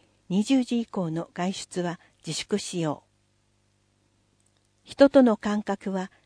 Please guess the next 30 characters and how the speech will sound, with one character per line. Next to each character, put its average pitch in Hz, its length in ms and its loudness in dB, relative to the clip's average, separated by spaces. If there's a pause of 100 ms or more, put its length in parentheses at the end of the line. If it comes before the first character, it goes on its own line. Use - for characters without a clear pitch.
(100)
で 180 100 -4
き 254 140 0
る 240 120 2
だ 220 120 0
け - 260 -4 (280)
二 208 160 4
メ 277 140 8
ー 269 40 4
ト 175 160 -2
ル 160 80 -2
空 151 100 -4
け 165 180 -6
よ 156 260 -4 (1300)
う。 - 20 -20
会 226 200 0
話 254 160 4
を 262 40 4
す - 140 -4
る 240 120 0
と 240 140 0
き 185 140 -4
は 156 180 -2 (380)
真 175 140 -4
正 254 260 4
面 165 260 -4
を 151 120 -10
避 - 180 -10
け 202 200 -4
よ 170 280 -4
う。 - 20 -20